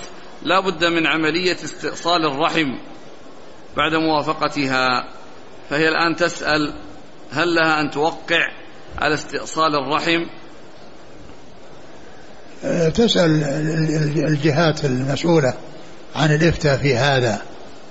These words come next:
Speaker 2: نعم.
Speaker 1: يقول: بارك الله فيكم، اشتريت سيارة من أحد الأشخاص وكان هو قد اشتراها من البنك،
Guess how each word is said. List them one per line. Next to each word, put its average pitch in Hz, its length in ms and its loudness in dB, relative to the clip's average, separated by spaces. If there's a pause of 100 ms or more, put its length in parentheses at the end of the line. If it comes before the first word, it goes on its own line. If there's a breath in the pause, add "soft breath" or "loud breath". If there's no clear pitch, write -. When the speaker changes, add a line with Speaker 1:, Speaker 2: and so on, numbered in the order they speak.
(200)
Speaker 2:
نعم. 120 160 -2 (1400 loud breath)
Speaker 1:
يقول: 185 380 2
بارك 180 340 2
الله 175 380 4
فيكم، 185 400 0
اشتريت 175 480 0
سيارة 175 800 2
من 160 280 0
أحد 165 360 2 (120)
الأشخاص 170 520 2 (480 loud breath)
وكان 180 400 4
هو 170 240 4
قد 160 200 0
اشتراها 175 580 4
من 165 140 4
البنك، 156 420 2